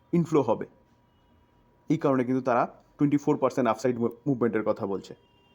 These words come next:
এবং তারা টার্গেট কত দিচ্ছে? হাজার তেষট্টি। তো স্যার কোম্পানি কিন্তু এই টার্গেটটা আজকেই অ্যাচিভ করে ফেলেছে। তো টার্গেট সাধারণত কী দেয়?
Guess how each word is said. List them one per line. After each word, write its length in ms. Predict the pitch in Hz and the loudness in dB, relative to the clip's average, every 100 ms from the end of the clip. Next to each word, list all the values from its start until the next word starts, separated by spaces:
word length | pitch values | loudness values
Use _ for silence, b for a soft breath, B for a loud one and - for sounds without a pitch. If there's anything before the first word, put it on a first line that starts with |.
| _ _ _ - | _ _ _ -6
এবং 200 | 139 165 | -2 0
তারা 180 | 185 180 | 2 2
টার্গেট 360 | 151 120 165 | 2 2 2
কত 140 | 165 165 | 2 -2
দিচ্ছে? 340 | 160 165 - 269 - _ | -2 -4 -4 -6 -10 _
হাজার 360 | - 127 131 143 | -4 0 2 2
তেষট্টি। 520 | 127 107 - - - - _ _ _ _ _ _ _ _ _ _ _ _ _ _ _ _ _ _ | 0 -2 -6 -10 -16 -18 _ _ _ _ _ _ _ _ _ _ _ _ _ _ _ _ _ _
তো 60 | |
স্যার 140 | 180 196 | -2 0
কোম্পানি 360 | 151 131 180 | 0 2 0
কিন্তু 220 | 185 185 185 | 0 2 2
এই 60 | |
টার্গেটটা 480 | 180 131 151 160 185 | 2 2 0 -2 -2
আজকেই 280 | 131 135 131 | -2 -2 2
অ্যাচিভ 240 | 135 113 120 | 2 2 -2
করে 140 | 113 120 | -2 -2
ফেলেছে। 280 | 95 95 - _ _ _ _ _ _ _ _ _ | -4 -10 -14 _ _ _ _ _ _ _ _ _
তো 80 | - | -4
টার্গেট 360 | 151 127 143 156 | 0 0 0 -2
সাধারণত 300 | 151 151 151 | 0 2 0
কী 180 | 147 151 | -4 0
দেয়? 160 | 190 | 0